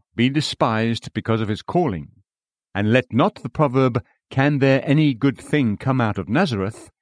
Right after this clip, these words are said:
be ever heard from the wise man's lips. The best of pearls have been found in the darkest caves of oceans. Why should it not be so still, that God should have even in Sardis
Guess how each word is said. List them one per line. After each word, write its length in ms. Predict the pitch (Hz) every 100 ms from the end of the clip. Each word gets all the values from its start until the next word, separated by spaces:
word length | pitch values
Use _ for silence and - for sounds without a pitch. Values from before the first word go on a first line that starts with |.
| _ _ -
be 160 | 117 113
ever 220 | 151 165
heard 460 | 143 104 98 104
from 180 | - 95
the 80 | 92
wise 380 | 95 107 107 101
man's 320 | 101 101 90
lips. 520 | 90 _ - - - _ _ _ _ _ _ _ _ _ _ _ -
The 80 | 107
best 360 | 185 - -
of 160 | 185 -
pearls 760 | 175 147 95 71 67 - - -
have 160 | 110 -
been 160 | 120
found 400 | - 127 131 131
in 80 | 113
the 80 | 101
darkest 580 | 117 131 135 131 - -
caves 560 | - 107 98 87 85 85 -
of 140 | 82
oceans. 680 | 85 80 - 76 - - - _ _ _ _ _ _ _ _ _
Why 180 | 107 156
should 220 | - 170
it 100 | 147
not 240 | 120 214 -
be 140 | 104
so 400 | - 104 90 131
still, 640 | 147 - 220 240 82 - _ _ _ -
that 200 | 101 -
God 260 | 123 147
should 220 | - 143 101
have 260 | 120 120
even 400 | - 147 147 139
in 200 | 120 131
Sardis 800 | - - 180 147 92 - -